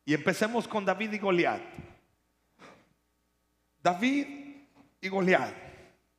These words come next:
Un gigante de tres metros que era un asesino serial y el soldado número uno de la potencia mundial de esos, de ese tiempo, los filisteos.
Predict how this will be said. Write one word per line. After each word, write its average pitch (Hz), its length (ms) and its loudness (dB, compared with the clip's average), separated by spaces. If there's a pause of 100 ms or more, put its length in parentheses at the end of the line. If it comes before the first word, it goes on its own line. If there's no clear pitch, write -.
(2000)
Un 247 180 4
gigante 247 540 4
de 226 120 4
tres 226 280 2
metros 269 560 2 (1400)
que 175 120 6
era 226 120 2
un 240 140 2
asesino 233 600 0
serial 175 680 2 (520)
y 175 120 4
el 185 120 6
soldado 214 600 6
número 240 300 4
uno 247 320 2
de 226 80 2
la 202 180 4
potencia 233 480 2
mundial 208 480 2
de 208 120 2
esos, 208 400 -4
de 170 80 4
ese 185 180 0
tiempo, 226 400 -2
los 165 180 -6
filisteos. 175 840 -2